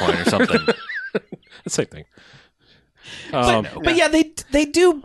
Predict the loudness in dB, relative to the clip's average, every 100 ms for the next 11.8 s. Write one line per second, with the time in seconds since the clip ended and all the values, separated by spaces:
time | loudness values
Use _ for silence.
0 | -14 -2 4 6 4 2 0 0 0 2
1 | 2 2 2 2 2 2 0 0 2 2
2 | 4 2 2 2 0 _ _ 2 4 4
3 | 4 4 4 4 4 2 2 2 4 2
4 | 2 2 2 2 2 2 2 2 4 4
5 | 4 2 2 0 0 0 2 4 4 4
6 | 4 4 4 2 -2 0 0 2 4 4
7 | 4 2 2 2 2 2 2 2 2 4
8 | 6 6 6 6 2 4 2 2 2 2
9 | 4 2 2 4 2 4 2 4 2 4
10 | 4 4 4 2 2 -2 -2 0 2 4
11 | 2 2 -2 -2 -4 -4 -4 -10